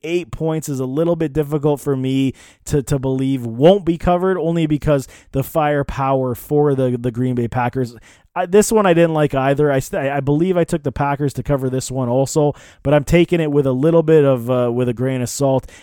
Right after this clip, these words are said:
where, where, um, Detroit, I won't be shocked whatsoever if they kill this spread because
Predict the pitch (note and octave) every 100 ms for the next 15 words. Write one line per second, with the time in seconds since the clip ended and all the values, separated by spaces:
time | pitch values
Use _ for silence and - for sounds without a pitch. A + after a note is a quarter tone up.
0 | - B2+ C3+ B2+ B2 B2+ C3 B2+ B2 A#2+
1 | A#2 A#2 A#2 A2+ A2 C3+ - D#3+ D#3+ C#3+
2 | C3 C#3 D#3 D#3+ D3+ C3+ - D3+ C3 A2+
3 | - A#2+ D3 D#3 - D3+ C3 B2+ B2 B2
4 | A#2+ A2+ B2+ - C3 B2 A#2+ - C3 B2
5 | A2+ A2+ - B2 A2